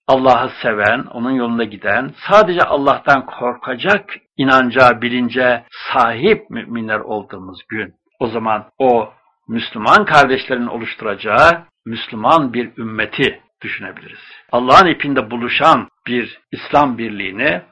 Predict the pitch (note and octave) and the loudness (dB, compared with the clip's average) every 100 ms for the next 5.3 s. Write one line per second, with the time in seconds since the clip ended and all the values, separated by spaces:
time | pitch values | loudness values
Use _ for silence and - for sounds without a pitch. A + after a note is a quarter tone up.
0 | _ _ A#2+ A2 A2 - G#2+ C#3+ E3 C3+ | _ _ -6 -6 -10 -12 0 2 2 -2
1 | A2+ G2+ F#2+ G2+ D3+ F#3 _ A#2 G#2+ G#2+ | -4 -8 -10 -4 -4 -4 _ -10 -10 -12
2 | - A2+ B2 D#3 - G#2+ G2 F#2 G2+ F#2 | -14 -6 -4 -4 -8 -14 -12 -16 -16 -18
3 | - - G#2+ - - - - - _ _ | -14 -14 -14 -18 -20 -20 -20 -20 _ _
4 | _ C3 B2 A#2 G2+ B2 A#2 - A#2+ A#2+ | _ 0 4 2 0 -8 -8 -2 -2 4
5 | C3+ C3 - | 6 6 4